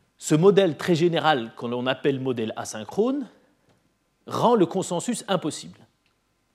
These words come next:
D'accord ? C'est, je pense, le résultat d'impossibilité le plus important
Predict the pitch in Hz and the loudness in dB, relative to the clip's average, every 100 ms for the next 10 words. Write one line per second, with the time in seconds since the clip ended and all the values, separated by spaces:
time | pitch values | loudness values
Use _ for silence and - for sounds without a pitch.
0 | _ _ - - 208 - - - 143 196 | _ _ -16 -6 -6 -6 -16 -4 0 0
1 | - _ _ - 104 104 151 185 - 110 | -2 _ _ -18 -16 -8 -8 -8 -8 -4
2 | 143 135 143 139 120 120 113 - 135 202 | -4 -4 -6 -4 -4 -6 -10 -12 -6 -2
3 | 131 - 165 147 139 127 - 160 202 | -2 -2 -2 -2 -4 -8 -4 -4 -4